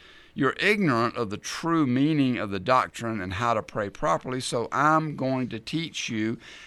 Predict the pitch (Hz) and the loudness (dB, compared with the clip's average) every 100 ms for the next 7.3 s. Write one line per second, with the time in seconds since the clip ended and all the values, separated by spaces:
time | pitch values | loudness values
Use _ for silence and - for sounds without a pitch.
0 | - 127 143 139 131 110 113 117 - - | 0 4 4 4 2 6 4 2 -6 0
1 | 113 101 98 127 135 151 156 147 120 - | 0 0 0 4 4 4 4 2 -2 -4
2 | 117 104 117 139 156 156 131 127 120 123 | -4 -2 0 0 0 0 4 4 4 -2
3 | 113 110 113 110 - 104 - - - - | -4 0 0 -2 -4 -6 -6 -10 -20 -20
4 | - _ _ _ _ _ _ _ _ _ | -20 _ _ _ _ _ _ _ _ _
5 | _ _ _ - - 76 98 - - 78 | _ _ _ -18 -12 -8 -8 -8 -8 -6
6 | - 90 - 73 76 - 82 76 76 104 | -4 -4 -4 -10 -10 -8 -8 -8 -6 -6
7 | 76 82 104 | -4 -6 -6